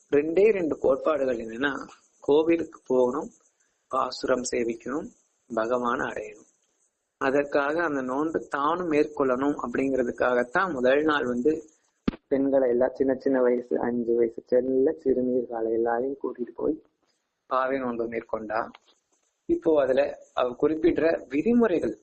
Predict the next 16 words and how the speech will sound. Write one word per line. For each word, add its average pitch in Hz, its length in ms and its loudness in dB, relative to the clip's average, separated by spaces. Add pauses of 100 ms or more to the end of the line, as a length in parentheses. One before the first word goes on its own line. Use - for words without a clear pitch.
(120)
நம்ம 135 260 -2
என்னென்ன 190 440 -2
பண்ண 147 340 0
போறோம், 147 420 0 (280)
நோன்புன்னு 180 560 0
ஆரம்பிச்சா 151 500 -2 (720)
என்னென்ன 180 400 2
விதிமுறைகள் 151 600 2
எல்லாம் 151 240 0
ஃபாலோ 143 320 0
பண்ணணும் 123 460 -4 (600)
அப்படிங்கறத 143 640 0
தான் 160 240 0 (560)
இந்த 151 180 2
பாசுரத்துல 135 600 0
குறிப்பிடுறா. 113 560 -2